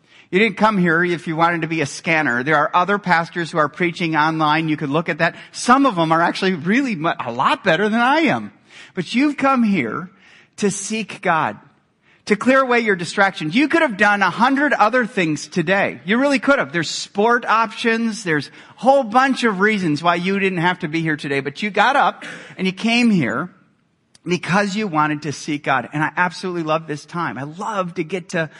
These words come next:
help us and to lead us into seeking after God in this time. So what does it take to move from a scanner to a seeker?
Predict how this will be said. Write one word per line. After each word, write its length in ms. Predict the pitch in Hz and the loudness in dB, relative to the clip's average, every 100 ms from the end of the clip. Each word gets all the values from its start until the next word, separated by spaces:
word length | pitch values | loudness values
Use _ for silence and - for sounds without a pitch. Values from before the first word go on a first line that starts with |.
| - - | -20 -20
help 360 | - 202 233 233 | -4 0 0 0
us 300 | 160 131 - | -2 -2 -4
and 140 | 147 | -4
to 100 | 143 | -2
lead 320 | 143 202 247 202 | -4 -2 0 0
us 240 | 135 - | -2 -2
into 220 | 156 151 | -8 -8
seeking 580 | 135 - 214 - 196 190 | -10 -10 -10 -6 -8 -4
after 320 | 147 156 165 | -6 -4 -6
God 340 | 151 156 156 123 | -2 0 0 -4
in 140 | 127 | -8
this 180 | 131 - | -8 -10
time. 400 | - 160 143 - _ _ - - | -4 -4 -4 -12 _ _ -20 -16
So 140 | - | -6
what 200 | 208 226 | 0 2
does 120 | 285 302 | 4 2
it 140 | 269 | 0
take 220 | 247 226 | 0 0
to 100 | 208 | 2
move 220 | 190 196 | 2 2
from 160 | 190 175 | 2 -2
a 20 | |
scanner 480 | 147 - 196 202 208 | -2 -4 0 2 0
to 160 | 208 185 | -2 -6
a 60 | |
seeker? 500 | 147 156 143 107 98 | -4 -8 -8 -10 -16